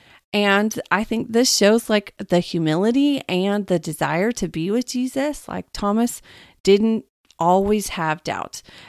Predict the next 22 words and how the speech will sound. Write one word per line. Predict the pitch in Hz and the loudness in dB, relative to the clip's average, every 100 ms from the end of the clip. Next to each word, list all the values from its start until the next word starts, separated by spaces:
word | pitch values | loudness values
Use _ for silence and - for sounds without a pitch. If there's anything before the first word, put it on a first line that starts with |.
| - | -6
And | 185 170 165 | 0 2 2
we | 175 | 0
have | 170 208 208 | 0 0 2
these | 220 190 | -2 -2
moments | 165 175 196 185 - | -2 0 0 0 -2
that | - 160 | -2 0
are | 151 | 0
highs | 160 240 226 220 220 | 0 0 2 2 -2
in | - 202 | -4 -4
our | 202 202 | -4 -4
faith, | 190 202 196 | -4 -4 -4
and | 180 | -6
we | 180 | -4
have | 175 | -4
these | 170 175 | -4 -4
moments | 170 165 160 | -2 -2 -4
that | 170 160 | -4 -4
are | 156 | -2
low | 165 156 160 156 | -2 0 0 -2
in | - | -4
our | 143 | -6
faith. | 156 - - | -8 -10 -12